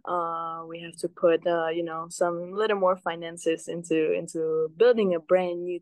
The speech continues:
thing. So, uh, we understand that, and we have scholarships available, um, if it's thirty percent, fifty percent, even hundred percent. Okay, so we, we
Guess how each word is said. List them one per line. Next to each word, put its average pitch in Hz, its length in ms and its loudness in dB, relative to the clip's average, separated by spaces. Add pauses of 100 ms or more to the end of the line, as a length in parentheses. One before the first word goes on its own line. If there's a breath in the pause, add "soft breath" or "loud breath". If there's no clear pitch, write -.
thing. 156 240 -4
So, 165 280 2 (420 loud breath)
uh, 165 460 0 (120)
we 202 120 0
understand 185 560 -4
that, 214 160 -4
and 190 240 -6
we 170 160 -6
have 165 340 -6
scholarships 160 600 -2
available, 160 760 2
um, 156 580 -4 (160)
if 165 180 -2
it's - 300 -4
thirty 175 240 6
percent, 170 560 -4
fifty 170 240 -4
percent, 165 380 -4
even 175 200 0
hundred 170 400 0
percent. 165 540 -2
Okay, 175 300 -2
so 180 200 2
we, 165 460 -8
we 170 460 -4